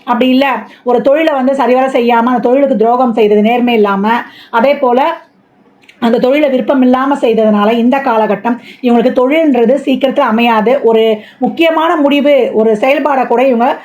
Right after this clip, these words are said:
ஆஹ், சீக்கிரமா முடிவெடுக்க முடியாது. மத்தவங்கள வந்து குறை சொல்லிடுவாங்க, "நான் இவங்களால தான் அந்த முடிவு எடுக்க முடியாம போச்சு" அப்படின்னு சொல்லிட்டு. இப்போ முதல்ல ஒரு தொழில் செய்தாங்கன்னா, அந்த தொழில்ல வந்து இவங்களுக்கு ஒரு அவமானம், அதனால வந்து ஒரு, அ,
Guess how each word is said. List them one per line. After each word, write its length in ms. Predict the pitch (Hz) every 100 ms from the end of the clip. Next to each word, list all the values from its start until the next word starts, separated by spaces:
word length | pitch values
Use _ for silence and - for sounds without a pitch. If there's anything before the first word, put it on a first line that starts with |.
| - -
ஆஹ், 320 | 247 240 226
சீக்கிரமா 460 | 214 330 330 294 311
முடிவெடுக்க 420 | 269 302 254 240
முடியாது. 520 | 190 185 175 - - _ _ 240
மத்தவங்கள 340 | 247 254 349 320
வந்து 180 | 302
குறை 160 | 294 269
சொல்லிடுவாங்க, 440 | 277 233 220 202 202
"நான் 320 | 233 233 226
இவங்களால 280 | 254 277 262
தான் 100 | 269
அந்த 120 | 240
முடிவு 220 | 226 254
எடுக்க 220 | 214 -
முடியாம 420 | 214 208 202 208 208
போச்சு" 360 | 202 190 214
அப்படின்னு 340 | 185 170 185 185
சொல்லிட்டு. 440 | 196 170 147 - - - - - - 233
இப்போ 280 | 208 220
முதல்ல 280 | 233 311 339
ஒரு 140 | 320 -
தொழில் 280 | 269 294
செய்தாங்கன்னா, 460 | 277 247 233 226 233
அந்த 120 | 247 233
தொழில்ல 280 | 254 294 277
வந்து 240 | 220 220 262
இவங்களுக்கு 560 | 233 214 208 254 277
ஒரு 300 | 233 220 277
அவமானம், 840 | 285 208 226 254 247 233 247 277
அதனால 420 | 220 220 220 247 254
வந்து 320 | 226 220 262
ஒரு, 340 | 214 240 349 - -
அ, 40 | 254